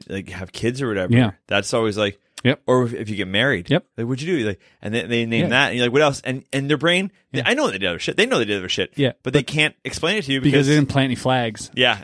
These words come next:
Speaker 1: it's just
Speaker 2: So
Speaker 1: like
Speaker 2: you, yeah, when you plant flags, you live psychologically a lot longer.
Speaker 1: Yeah.
Speaker 2: Uh, so I think there would be, it would be a good option
Speaker 1: That's great.
Speaker 2: to find some type of food or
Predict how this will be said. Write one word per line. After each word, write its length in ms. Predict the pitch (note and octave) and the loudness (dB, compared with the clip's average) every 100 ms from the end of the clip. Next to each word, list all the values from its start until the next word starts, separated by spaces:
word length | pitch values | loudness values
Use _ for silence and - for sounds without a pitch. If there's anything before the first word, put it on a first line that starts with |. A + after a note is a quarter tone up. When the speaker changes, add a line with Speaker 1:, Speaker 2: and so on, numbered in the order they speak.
| - | -10
Speaker 1:
it's 120 | G#2+ | -8
just 140 | B2 B2 | -4 0
Speaker 2:
So 80 | |
Speaker 1:
like 140 | B2+ B2 | 0 -2
Speaker 2:
you, 80 | - _ - - | -14 _ -20 -6
yeah, 160 | C3 A2+ | -4 -2
when 120 | A#2 | -2
you 60 | G#2+ | 0
plant 220 | C3 A#2+ | 0 0
flags, 640 | D3+ D#3+ D#3+ D3 C3+ - - _ _ | 2 4 4 2 -2 -14 -18 _ _
you 240 | C3 A#2 | -4 0
live 200 | B2 B2 | 2 0
psychologically 800 | - B2+ A2+ A2+ A#2 A#2+ G#2+ G2+ - | 0 -2 2 2 2 -2 -4 -6 -4
a 40 | |
lot 200 | A#2 G2+ | -2 0
longer. 340 | A2+ E3+ A3+ - | 2 2 0 -4
Speaker 1:
Yeah. 260 | F#2+ F2 C#2+ _ _ _ | -8 -10 -14 _ _ _
Speaker 2:
Uh, 200 | G#2+ G2+ | -6 -4
so 180 | - A#2+ | 0 0
I 140 | G2 | 0
think 220 | A#2 A#3 G#3 | 0 -2 2
there 100 | C3 | 0
would 100 | G#2 | 2
be, 380 | A2+ G#2+ G#2 - _ - | 2 2 0 -6 _ 0
it 80 | C3 | 2
would 80 | |
be 80 | A#2+ | 4
a 60 | A2 | 2
good 140 | A#2 | 2
option 460 | A2 D3 - B2 A2 | 2 2 0 0 0
Speaker 1:
That's 140 | E2 A2+ | 0 0
great. 120 | G#2+ | 2
Speaker 2:
to 60 | G2+ | 2
find 340 | B2+ A#2 A2 | 0 0 0
some 160 | A#2+ A2 | 0 0
type 260 | A2 G#2 | 0 0
of 280 | G#2 F#2 - _ _ _ _ _ _ - | -4 -8 -16 _ _ _ _ _ _ -20
food 560 | - A#2+ B2 C3+ C#3+ | -2 4 6 4 2
or 160 | G2 | -4